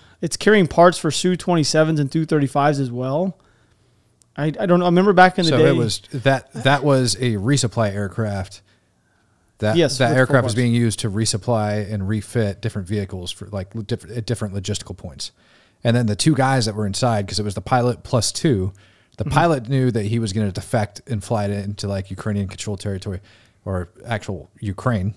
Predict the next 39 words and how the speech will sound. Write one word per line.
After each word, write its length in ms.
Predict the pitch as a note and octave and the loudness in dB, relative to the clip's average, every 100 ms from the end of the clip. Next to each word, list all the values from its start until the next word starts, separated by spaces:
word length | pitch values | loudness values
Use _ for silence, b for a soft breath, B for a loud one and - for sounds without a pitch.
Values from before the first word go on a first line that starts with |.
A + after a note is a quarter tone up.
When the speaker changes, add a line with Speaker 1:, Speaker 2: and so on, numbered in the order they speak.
| - | -4
Speaker 2:
You 100 | G2 | -2
know, 80 | |
let's 120 | G2 - | -2 -2
be 120 | A2+ | -2
real, 220 | B2 A#2 | 2 2
it's 100 | G#2+ | 2
all 180 | - C#3 | 2 2
<laughs> 60 | - | 4
Ukraine. 580 | E3 - D3+ A2 G2+ G#2+ B C#3 | 2 4 2 2 -2 -4 B -10
It's 100 | - | -8
just 200 | - A2+ | -4 -4
whether 140 | A#2 G#2+ | 0 0
or 40 | |
not 160 | G#2 F#2 | 0 -2
Russia 240 | A2 - | -2 -2
occupies 460 | G2 G#2 F#2+ F#2 F2 | -4 -6 -4 -6 -4
it 40 | |
right 100 | F2+ | -6
now. 140 | F#2 G2 b b b b _ | -6 -8 b b b b _
But 360 | B2+ B2+ G#2 B2+ | 0 2 2 0
the 80 | A#2+ | 0
pilot 340 | - D3 B2+ | 4 4 4
knew 120 | A#2+ A2+ | 2 2
that 80 | |
he 60 | G#2+ | 2
was 100 | G#2+ | 0
going 460 | G2+ A2 G#2+ G#2 G2 | 0 0 0 -4 -6
into 240 | B2+ A2+ G#2+ | -6 -4 -4
the 80 | G2+ | -6
Ukrainian 340 | - A2+ G#2 | -4 -2 0
held 180 | G2 F#2+ | -2 -2
territory, 340 | A2 G2+ G#2 | -4 -4 -4
but 80 | F#2+ | -6
the 60 | - | -8
two 240 | - C#3+ | -4 0
other 120 | C3+ A2 | 2 2
crew 180 | - B2+ | 0 0
members 280 | G#2+ F2+ | 0 -4
didn't. 320 | - A#2+ F2 | -4 -4 -4